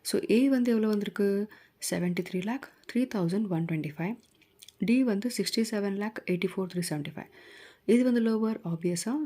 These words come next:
சிக்ஸ்டி செவன் எயிட்டி ஃபோர் த்ரீ செவன்ட்டி ஃபைவ் லோவர். அதுக்கு வந்து ஹெல்த் and எஜுகேஷன் செஸ் ஃபோர் பர்சன்டேஜ் கால்குலேட் பண்ணணும். டூ லேக் செவன்ட்டி ஒன் த்ரீ செவன்ட்டி ஃபைவ், ரெண்டுத்தையும் ஆட் பண்ணோன்னா டேக்ஸ் லயபிலிட்டி எவ்வளோ? செவன்ட்டி லேக் ஃபிஃப்டி ஃபைவ் தௌசண்ட் செவன் ஃபிஃப்டி ருப்பீஸ் my tax liability.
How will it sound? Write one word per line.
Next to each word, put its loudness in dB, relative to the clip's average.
சிக்ஸ்டி 0
செவன் 0
எயிட்டி 0
ஃபோர் -2
த்ரீ 0
செவன்ட்டி -2
ஃபைவ் -6
லோவர். -6
அதுக்கு -4
வந்து -2
ஹெல்த் -2
and 0
எஜுகேஷன் -4
செஸ் -8
ஃபோர் -2
பர்சன்டேஜ் -6
கால்குலேட் -10
பண்ணணும். -2
டூ -2
லேக் -2
செவன்ட்டி -2
ஒன் -2
த்ரீ 0
செவன்ட்டி -2
ஃபைவ், -8
ரெண்டுத்தையும் -2
ஆட் -2
பண்ணோன்னா 0
டேக்ஸ் -2
லயபிலிட்டி 2
எவ்வளோ? 2
செவன்ட்டி 0
லேக் -4
ஃபிஃப்டி -2
ஃபைவ் -2
தௌசண்ட் -2
செவன் -4
ஃபிஃப்டி -6
ருப்பீஸ் -6
my -6
tax -8
liability. -10